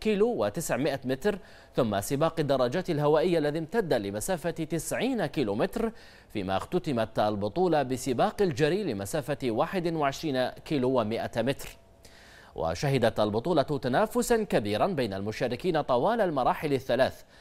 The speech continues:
حيث نجح المتسابقون في تقديم مستويات طيبة، كما شهد السباق حضورا جماهيريا لافتا تفاعل مع أحداث هذه الفعالية الدولية.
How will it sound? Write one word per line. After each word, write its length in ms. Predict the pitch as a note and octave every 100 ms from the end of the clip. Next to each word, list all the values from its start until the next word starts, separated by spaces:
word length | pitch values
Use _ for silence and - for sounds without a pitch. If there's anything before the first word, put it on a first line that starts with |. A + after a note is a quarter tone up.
| -
حيث 180 | - F2
نجح 380 | G2+ C3+ C#3 A#2+
المتسابقون 840 | A2 G#2 D3+ B2+ A#2 A#2 E3 F#3+
في 160 | G3 E3
تقديم 520 | C3+ B2 C#3 C3+ F#2+
مستويات 520 | A2+ - A2 B2 C#3+
طيبة، 560 | D3 C3 G3 D3 A2 G2 - - -
كما 200 | - E2
شهد 260 | F#2+ C#3+ A2+
السباق 520 | A2 C#3 C3+ C3 A#2
حضورا 380 | C3 C3 D#3+ F3+
جماهيريا 600 | E3+ C3+ G2 G#2 D3 A#2
لافتا 480 | G#2+ D3 C#3+ - D#3+
تفاعل 640 | F#3 F3 C#4 G#3+ F3+ F#3
مع 260 | A2 F#2+
أحداث 340 | F#2+ C3+ D#3 D3+
هذه 400 | C3+ C#3+ D#3 C#3
الفعالية 500 | B2+ A2+ G#2+ A2 G2
الدولية. 540 | G2+ F2+ A2 C#3+ F#2+